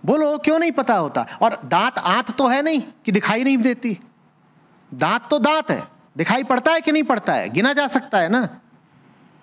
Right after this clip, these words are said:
दिल पे हाथ रख के कहिएगा, किताबों ने नहीं बताया होता तो आपको पता होता कि आपके बत्तीस दांत हैं।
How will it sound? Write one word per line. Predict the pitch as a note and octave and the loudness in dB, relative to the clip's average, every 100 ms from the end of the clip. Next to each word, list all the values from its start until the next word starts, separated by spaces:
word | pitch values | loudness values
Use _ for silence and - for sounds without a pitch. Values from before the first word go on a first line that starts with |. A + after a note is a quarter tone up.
| _ _ _ _ _ _ | _ _ _ _ _ _
दिल | D#3 C#4+ | 0 2
पे | D4 | 2
हाथ | A#3+ C4 | 2 2
रख | B3+ B3 | 0 0
के | A#3+ | 0
कहिएगा, | A#3 A3+ G#3 C3+ | 2 2 2 -2
किताबों | A2+ F#3+ F#3 G3 A#3+ | -2 0 2 2 2
ने | B3+ | 0
नहीं | B3 A#3+ | 0 0
बताया | A3 G3+ G3 | 2 2 2
होता | F#3 F#3+ A3 | 0 0 0
तो | A3 | 2
आपको | G#3 G#3 | 0 -2
पता | - G3+ B3+ | -4 0 2
होता | B3+ B3 B3+ | 0 0 0
कि | A#3+ | 2
आपके | A#3+ A3+ B3 | 0 0 0
बत्तीस | G3+ - A#3+ A3+ | 0 2 2 4
दांत | A#3 A#3+ C4 | 2 0 0
हैं। | C#4 D3 | 0 -2